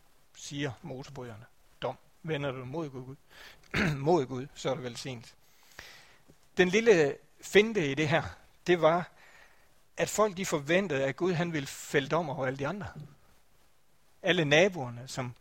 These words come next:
kæmpede imod Israel og Guds folk. Det var jo dem, som Gud, han ville fælde dom over. Og først da Joel, han taler ind i, i deres sammenhæng, går det op for dem. Hov, jamen det er jo os.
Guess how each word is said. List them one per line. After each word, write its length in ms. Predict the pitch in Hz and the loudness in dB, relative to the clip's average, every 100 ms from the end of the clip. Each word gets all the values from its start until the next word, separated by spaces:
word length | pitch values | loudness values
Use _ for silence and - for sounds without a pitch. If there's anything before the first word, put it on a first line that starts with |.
| - - - | -20 -20 -4
kæmpede 360 | - 156 143 139 | 0 2 4 2
imod 400 | 131 165 202 120 113 - - | 2 2 2 0 -8 -20 -14
Israel 520 | 156 160 - 131 123 123 | -8 -6 -4 -4 -4 -8
og 160 | 139 | -10
Guds 260 | 151 147 - | -8 -8 -4
folk. 360 | 139 135 - _ - - - _ _ _ _ _ _ _ _ _ - | -4 -4 -10 _ -20 -20 -20 _ _ _ _ _ _ _ _ _ -4
Det 100 | 143 | -2
var 60 | |
jo 80 | 131 | 0
dem, 320 | 127 208 220 185 - - | 0 -2 -2 -8 -18 -20
som 220 | - 143 | -10 -8
Gud, 140 | 127 135 | -6 -4
han 160 | 131 | -4
ville 120 | 123 120 | -6 -8
fælde 180 | 131 | -8
dom 220 | 123 143 123 | -6 -6 -8
over. 100 | 117 - _ _ _ _ _ _ _ _ _ - | -16 -20 _ _ _ _ _ _ _ _ _ -4
Og 100 | 160 | 2
først 300 | 214 226 - | 2 2 0
da 80 | |
Joel, 400 | 170 180 214 123 | 0 2 0 0
han 160 | 127 165 | -2 -4
taler 380 | - 185 139 127 | 2 2 2 -2
ind 260 | 127 160 | -4 -4
i, 260 | 139 123 120 - | -4 -6 -8 -8
i 100 | 143 | 2
deres 220 | 139 135 | 4 4
sammenhæng, 540 | - 156 185 135 127 - | 2 0 0 -6 -10 0
går 160 | - 143 | 8 8
det 120 | 151 | 6
op 180 | 147 175 | -2 -6
for 220 | - - | -4 -6
dem. 180 | 127 101 _ _ _ _ | -6 -12 _ _ _ _
Hov, 320 | - 143 - - - _ _ _ _ _ _ _ _ _ | -14 -14 -14 -20 -20 _ _ _ _ _ _ _ _ _
jamen 140 | 151 143 | -6 -2
det 60 | |
er 40 | 143 | -4
jo 100 | 131 | -4
os. 480 | - - - - | -8 -8 -10 -12